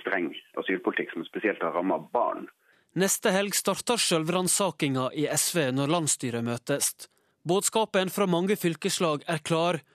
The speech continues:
Speaker 2: Puss profilen blank og sats på S V sine tradisjonelle kjernesaker. Likevel kan det ta tid å gjenreise truværet til partiet,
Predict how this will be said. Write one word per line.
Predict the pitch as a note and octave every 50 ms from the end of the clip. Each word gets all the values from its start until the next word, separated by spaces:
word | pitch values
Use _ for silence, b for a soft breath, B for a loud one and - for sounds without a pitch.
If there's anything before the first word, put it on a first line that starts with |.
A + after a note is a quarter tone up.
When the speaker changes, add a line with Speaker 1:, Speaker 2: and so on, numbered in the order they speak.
| _ _ _
Speaker 2:
Puss | - B3 A3+ - -
profilen | - - F#3+ E3+ - - G#3+ G#3 G3+ G3 F#3+
blank | E3+ D#3+ F#3 F#3+ G3+ G3 - - - -
og | G3+ -
sats | - A#3+ A3 - - -
på | - - -
S | - E3 - - -
V | A3 G3+
sine | - - F#3 E3 E3 D#3+
tradisjonelle | - - E3 E3 D#3+ D#3 - F#3+ F#3+ G#3 A3+ G#3 E3+ C#3
kjernesaker. | A#2+ - - A#2 B2 C#3 C3+ - E3 D3+ C#3 - - D3+ C#3 C3+ - _ _ _ _ _ _ _ - D3
Likevel | E3+ F#3+ - - A3+ G3+ G#3+ G#3+ G#3 -
kan | - G3 B3+ B3
det | G3 G#3+ G3+ -
ta | B3
tid | - - A3 G#3 E3+ - -
å | - D3+ C#3
gjenreise | F3+ F#3 F3 D#3+ D3 C3+ C3 B2 - D3+ C3
truværet | - - D3 D3 D3 D3+ E3+ D#3 C3+ B2 -
til | - D3 C3+
partiet, | - - C3+ - - D#3 D3+ C#3 B2+ A#2+ A2+